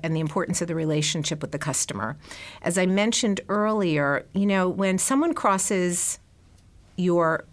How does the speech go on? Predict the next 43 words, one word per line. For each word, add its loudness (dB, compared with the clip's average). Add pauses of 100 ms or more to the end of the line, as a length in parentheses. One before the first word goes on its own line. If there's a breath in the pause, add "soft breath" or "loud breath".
(140)
you -2
know, 2
as -2
we 2
refer 0
to 0
lease 0
line, 0
or 0
comes 0
in 2
the 2
door 0
of -2
one 0
of -4
our 0
stores, 0 (360 loud breath)
you 0
don't 2
know 2
what's -2
going 0
on 2
in 0
that -2
person's -2
life -6 (140)
that 2
particular -4
day. -2 (580 loud breath)
Um, 4 (100)
and 2 (100)
I 0
think 0
what's 0
important 2
is -2
realizing 2
that 0
regardless 0
of -2
whether 0